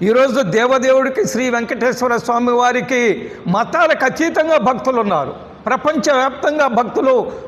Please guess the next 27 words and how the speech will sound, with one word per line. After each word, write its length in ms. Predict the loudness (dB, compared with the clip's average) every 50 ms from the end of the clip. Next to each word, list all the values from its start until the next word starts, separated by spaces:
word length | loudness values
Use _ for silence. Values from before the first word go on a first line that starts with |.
| -4 -2
వచ్చి 240 | 0 0 0 0
దేవుణ్ణి 420 | 0 2 2 2 2 2 2 0 0
దర్శించుకొని 680 | 0 0 -2 -2 -2 -2 -2 -2 -4 -4 -4 -2 -2
పోతారు, 380 | -2 -2 -2 0 -2 -2 0 0
రిజిస్టర్లో 560 | 0 0 -2 -2 -4 -2 -2 -2 0 -2 -2
సంతకం 520 | -2 -4 -4 -4 -4 -2 -2 0 0 0
చేస్తారు. 480 | 0 0 -2 -2 -2 -2 -2 -2 -4 -6 -10 -14 -20 -20 -20 -20 -14 -6 -2
ఈ 140 | 0 0 2
దేవదేవుడి 600 | 2 2 4 4 4 2 4 4 4 4 2 0
పైన, 240 | 0 0 0 2 2
ఈ 100 | 0 0
వెంకటేశ్వర 560 | 0 0 -2 -2 -2 -2 -2 0 -2 -2 -4
స్వామి 280 | -2 -2 -2 -2 -2
పైన 240 | -2 -2 -2 0 0
మాకు 300 | 0 0 -2 -2 -2 -4
విశ్వాసం 540 | -4 -4 -4 -4 -2 -2 -2 -2 -2 -4 -4
ఉందని, 320 | -4 -2 -4 -4 -6 -8 -12 -18 -20 -20 -20 -20 -20 -20 -16 -6 0
కోరిన 400 | 2 4 4 4 4 2 0 0
కోరికలు 540 | 0 2 2 2 2 2 0 0 0 0 0
తీర్చేవాడని. 840 | -2 -2 -2 -2 -4 -2 -2 -2 0 2 2 0 0 0 -2 -4 -6 -12 -14 -20 -20 -20 -20 -14 -6 -2
అటువంటి 440 | -2 0 0 2 0 0 2 0 0
భగవంతుని 720 | 0 0 0 -2 0 0 2 2 2 0 0 0 0 0 0
ప్రసాదములో 920 | -2 -2 -2 -2 -2 -2 0 0 0 0 0 0 0 0 2 2 2 2
ఈ 220 | 2 2 0 0 0
పరిస్థితులు 600 | 0 0 0 0 0 -2 -2 -4 -4 -4 -2 -4
మనకు 280 | -2 -2 -2 -2 -2 -2
కనిపిస్తున్నాయంటే 1200 | -2 -2 -2 -2 -4 -6 -6 -4 -4 -2 0 0 0 0 0 -2 -2 0 2 2 2 0 -2 -10